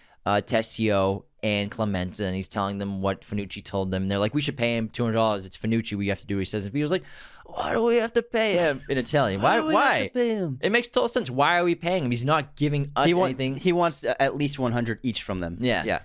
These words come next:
Speaker 1: And then, yeah, he knocks it down to a hundred, but he's like, "Why should we keep paying Fanucci? He does nothing but bring pain and misery to our neighborhood." And then Vito,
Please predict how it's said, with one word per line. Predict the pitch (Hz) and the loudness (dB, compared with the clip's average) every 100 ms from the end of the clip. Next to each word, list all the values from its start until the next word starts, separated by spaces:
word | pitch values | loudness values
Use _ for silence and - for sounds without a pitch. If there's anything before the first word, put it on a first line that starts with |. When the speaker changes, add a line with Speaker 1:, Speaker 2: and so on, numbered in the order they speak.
| - | -6
Speaker 1:
And | - 143 | -2 0
then, | 135 131 117 | 0 0 -2
yeah, | 139 117 | 0 0
he | 113 | 2
knocks | 135 - | 0 0
it | 123 | -2
down | 117 | 0
to | 107 | 0
a | |
hundred, | 117 127 | 0 -2
but | 104 | -2
he's | 107 | -2
like, | 110 | 0
"Why | 123 170 | 0 0
should | 185 190 | 0 -2
we | 165 | -2
keep | 147 165 - | -2 -6 -2
paying | 147 139 | -2 -2
Fanucci? | 139 139 156 | -2 0 0
He | 120 107 | -2 -2
does | 120 117 | -2 0
nothing | 117 113 131 113 | 0 0 -2 0
but | 110 - 104 | 0 -2 -6
bring | 120 127 113 | -2 -2 -4
pain | - 113 120 | -4 -2 0
and | 110 | 0
misery | 110 139 127 120 | 0 0 0 -2
to | 113 127 | -2 0
our | 120 | 0
neighborhood." | 107 113 151 107 98 95 - - - - | 2 0 0 0 0 0 -4 -20 -14 -4
And | 135 | 0
then | 147 139 | 0 0
Vito, | 147 160 147 139 127 | 2 4 4 4 2